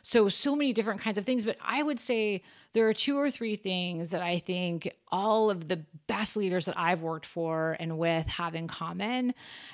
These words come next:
And there are things like curiosity. Um, there are things like grit and ambition,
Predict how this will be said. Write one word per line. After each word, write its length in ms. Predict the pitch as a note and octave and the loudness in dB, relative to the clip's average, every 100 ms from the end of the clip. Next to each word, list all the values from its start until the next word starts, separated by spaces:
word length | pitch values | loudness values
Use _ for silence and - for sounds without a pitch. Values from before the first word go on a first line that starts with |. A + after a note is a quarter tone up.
| - | 0
And 460 | A3+ A#3 A3+ G3 | 4 4 4 2
there 140 | G3 A3+ | 4 4
are 60 | |
things 300 | A#3 C4 C4+ | 4 4 4
like 140 | C4+ A#3+ | 2 0
curiosity. 1000 | - A#3+ A#3+ - A#3 - - - - G3 - | 0 0 0 0 -2 -4 -6 -8 -10 -12 -8
Um, 320 | E3+ F3 F3+ | -4 -2 0
there 100 | F#3 | 0
are 60 | |
things 260 | F#3+ A3 A3+ | 2 0 2
like 280 | G#3+ E3+ E3+ | 2 0 -4
grit 480 | - D#3+ F3+ D#3+ - | -4 2 4 2 -2
and 160 | F3+ E3+ | -2 -2
ambition, 800 | E3 D#3+ D#3+ - D#3+ - - | -2 -2 -2 0 0 -2 -4